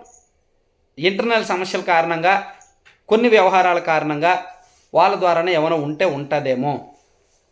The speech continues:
అంతే తప్ప, లేదా పార్టీలో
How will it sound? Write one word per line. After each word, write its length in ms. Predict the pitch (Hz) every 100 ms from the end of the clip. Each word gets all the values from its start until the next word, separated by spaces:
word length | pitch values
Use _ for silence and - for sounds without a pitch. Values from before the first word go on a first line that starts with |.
| _ _ _ _ _ _ _ _ _ _ -
అంతే 180 | 151 196
తప్ప, 220 | 180 202 139 160 - - _ -
లేదా 180 | 180 240
పార్టీలో 840 | 240 160 196 220 233 214 208 -